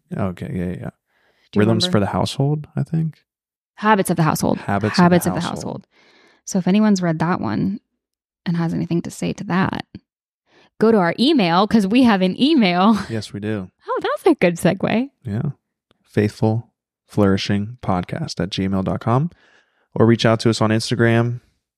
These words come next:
Speaker 1: Look forward to hearing from you. That's a wrap on Practical Flourishing.
Speaker 2: That is a wrap.
Speaker 1: We've already shared, like, eight resources in this episode.
Speaker 2: Oh, no, I'm just getting started.
Speaker 1: Do you have,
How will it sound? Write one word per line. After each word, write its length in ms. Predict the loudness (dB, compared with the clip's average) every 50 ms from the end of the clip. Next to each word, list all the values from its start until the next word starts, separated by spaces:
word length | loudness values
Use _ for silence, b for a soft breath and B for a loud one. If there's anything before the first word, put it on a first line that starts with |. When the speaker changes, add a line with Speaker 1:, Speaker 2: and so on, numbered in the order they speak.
| _ _ _ _ -6
Speaker 1:
Look 160 | -4 -4 -4
forward 220 | 0 0 0 0 0
to 60 | 0
hearing 140 | -2 -2 -2
from 220 | -2 -4 -4 -2
you. 160 | -2 -4 -6 -8 _ _ _ _ _ _ _ _ _ _ _ -2
That's 180 | -2 0 2 2
a 40 |
wrap 320 | 4 4 6 4 4 2 0
on 140 | -2 -2 -2
Practical 380 | -2 -2 -2 -2 -4 -6 -6
Flourishing. 560 | -6 -4 -4 -2 -2 -2 -4 -8 -12 -14 -16 -20 _ _ _ _ _ _ _ _ _ _ _ -8
Speaker 2:
That 140 | -6 -4 -4
is 140 | -4 -6
a 60 | -6 -8
wrap. 160 | -8 -8 -10 _ -4
Speaker 1:
We've 200 | 0 0 2 4
already 160 | 4 2 2 0
shared, 320 | 0 0 0 -2 0 -2
like, 280 | -2 -4 -6 -6 -12 -20 _ -6
eight 200 | -4 -4 -4 -2
resources 560 | -4 -4 -4 -4 -4 -4 -4 -4 -4 -6 -6 -6
in 80 | -6
this 140 | -6 -6 -4 -4
episode. 540 | -4 -4 -4 -4 -2 -2 -2 -2 -4 -8 -12 _ _ _ _ _ _ _ _ _ _ _ 0
Speaker 2:
Oh, 140 | 2 4 4
no, 160 | 4 2 0
I'm 200 | 0 0 0 0
just 160 | -2 -4 -8
getting 200 | -12 -12 -12 -12
started. 880 | -12 -12 -10 -8 -8 -6 -8 -8 -8 -6 -4 -4 -4 -4 -6 -6 -6 -8
Speaker 1:
Do 80 | -6 -6
you 60 | -4
have, 420 | -2 -2 -2 -4 -6 -12 -18 -20